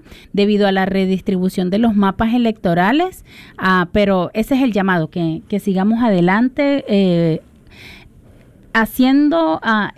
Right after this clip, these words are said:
hay una frase de José Martí que dice que los derechos no se mendigan, ah, se piden, los derechos se arrancan, entonces hay que tomar el valor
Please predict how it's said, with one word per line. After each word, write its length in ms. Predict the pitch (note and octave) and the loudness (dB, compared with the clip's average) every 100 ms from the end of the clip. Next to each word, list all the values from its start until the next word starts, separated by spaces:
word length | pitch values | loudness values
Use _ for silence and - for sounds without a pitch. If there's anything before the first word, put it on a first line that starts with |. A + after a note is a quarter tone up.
| - - | -12 -6
hay 220 | G#3+ A#3+ | -2 0
una 180 | C4+ C4 | 0 -2
frase 400 | B3+ B3+ C#4+ C#4 | -4 -4 -4 -4
de 80 | |
José 320 | A3+ G#3+ - G3 | -2 -2 -2 -2
Martí 480 | G3 G#3 - A#3 | -2 -2 -2 -2
que 160 | A3+ A3+ | -2 -4
dice 300 | G#3+ G#3 A3+ | -4 -4 -4
que 160 | A3 G3 | -2 0
los 200 | F#3+ F#3 | 0 0
derechos 400 | F3 F3 - A3+ | 0 -2 0 2
no 200 | A3+ A3 | 4 2
se 180 | A#3+ | 0
mendigan, 720 | A3 F3 E3+ F#3+ A3+ C#4+ D4+ D4+ - - - | 2 2 2 2 2 2 2 0 -8 -20 -8
ah, 260 | G3+ F#3+ F3+ | -2 0 0
se 200 | F3+ F#3 | 0 -4
piden, 400 | - G#3 B3 C4+ | 0 0 2 2
los 100 | A#3 | 2
derechos 420 | G3+ F#3 F3+ A3+ | 2 0 0 -2
se 140 | A3 G#3 | -2 0
arrancan, 540 | F3 F3+ A3 A#3+ B3 | 0 0 0 0 0
entonces 540 | G#3 F#3+ F#3+ A3 A3+ A#3 | 0 0 -2 2 0 0
hay 160 | G3+ G3 | -2 -2
que 160 | A#3+ | -4
tomar 380 | A3+ A3 F#3+ F#3 | -2 0 0 0
el 140 | A3 | 0
valor 500 | G#3 F3+ D#3 G#3 D#4+ | 2 0 0 0 -2